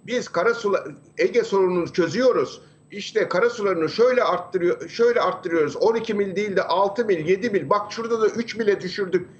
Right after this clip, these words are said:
dediklerinde bilsinler ki gelecek nesillerin denizleri, kaynakları ellerinden Yunanistan'a teslim edilmiştir.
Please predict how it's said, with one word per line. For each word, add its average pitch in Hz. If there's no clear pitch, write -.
dediklerinde 175
bilsinler 160
ki 156
gelecek 147
nesillerin 135
denizleri, 123
kaynakları 120
ellerinden 117
Yunanistan'a 110
teslim 104
edilmiştir. -